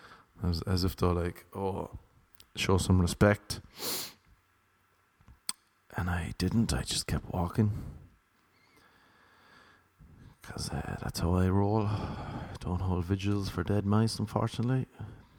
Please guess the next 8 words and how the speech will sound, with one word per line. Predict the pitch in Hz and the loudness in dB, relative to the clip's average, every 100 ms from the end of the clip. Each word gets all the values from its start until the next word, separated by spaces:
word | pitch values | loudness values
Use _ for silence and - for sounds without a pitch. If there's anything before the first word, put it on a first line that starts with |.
| _ _ _ - - | _ _ _ -20 -14
That's | - - | -12 -10
why | - 80 | -6 -6
they | - - | -6 -10
call | - 90 82 | -4 -2 0
me | 95 90 | 0 0
a | - 82 | 0 -2
barbarian. | - 98 92 101 107 127 156 - - _ _ - - - - _ _ _ _ _ _ _ _ _ _ _ _ _ _ - | 0 0 2 2 4 2 0 -4 -10 _ _ -20 -20 -20 -20 _ _ _ _ _ _ _ _ _ _ _ _ _ _ -8
Um, | 85 85 90 90 - - - | -4 0 0 -2 -4 -6 -8